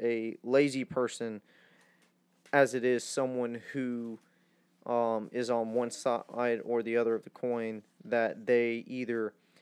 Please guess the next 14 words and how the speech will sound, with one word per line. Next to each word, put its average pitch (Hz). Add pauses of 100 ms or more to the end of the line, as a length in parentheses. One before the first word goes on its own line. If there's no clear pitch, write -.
(340)
care 131
nothing 131
for 135 (800)
spiritual 127 (140)
growth 123
or 117
spiritual 123
value, 120 (400)
or 120
they 117 (380)
refuse 120
to 120
see 123
the, 113